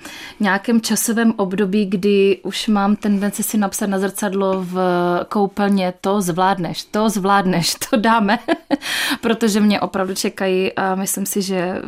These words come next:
dost, když to nazvu brutálně, asi čtyři měsíce. A jako už op-, opravdu už jsem někdy, mám pocit, že jsem jako vyčerpaná a že už nemám jak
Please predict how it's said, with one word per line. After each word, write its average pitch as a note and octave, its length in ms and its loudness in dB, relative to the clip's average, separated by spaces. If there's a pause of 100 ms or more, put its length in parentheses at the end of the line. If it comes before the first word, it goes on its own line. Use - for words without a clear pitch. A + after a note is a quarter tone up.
(240)
dost, - 340 -6
když F#3+ 160 -8
to F#3+ 100 -6
nazvu F#3 240 -2
brutálně, F3+ 600 -2
asi G3 200 -4
čtyři - 340 -4
měsíce. F#3 580 -2 (880)
A F#3 720 2
jako F#3+ 280 0
už - 340 -2
op-, - 220 -8
opravdu F3+ 440 0
už - 200 -2
jsem F3 320 2
někdy, E3+ 280 2
mám G3 200 4
pocit, G3+ 200 -2
že F#3 60 0
jsem G#3 140 2
jako F#3+ 200 -2
vyčerpaná F3 720 0
a F3 160 0
že F#3 180 0
už - 240 -2
nemám F3+ 360 2
jak F3+ 100 -2